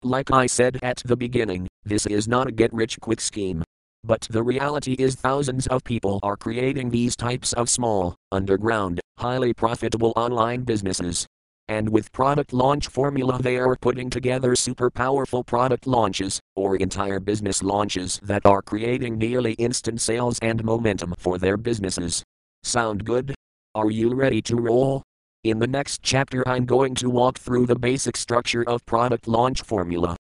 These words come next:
and then we'll walk forward from there. Along the way you're going to see why it's so completely revolutionary, why it works in so many different markets,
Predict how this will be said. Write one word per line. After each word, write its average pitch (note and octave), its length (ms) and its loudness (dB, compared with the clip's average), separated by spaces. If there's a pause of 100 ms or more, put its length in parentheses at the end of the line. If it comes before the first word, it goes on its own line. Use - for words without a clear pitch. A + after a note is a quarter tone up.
(120)
and G2 200 -2
then B2 220 4
we'll A#2 300 4
walk A2 260 2
forward A2+ 480 2
from A2 220 0
there. E2 300 0 (380)
Along G2+ 360 -2
the G#2+ 80 0
way A#2+ 260 2
you're B2+ 240 0
going A#2+ 300 2
to A#2 160 -6
see G#2+ 340 0 (160)
why G2+ 280 0
it's - 220 -2
so B2 200 0
completely A#2+ 560 -2
revolutionary, G2 840 0 (180)
why G2 260 0
it G2+ 100 -4
works B2 360 -4
in A#2+ 160 -2
so A#2 280 -2
many A#2 240 0
different A#2 460 -2
markets, F#2+ 500 0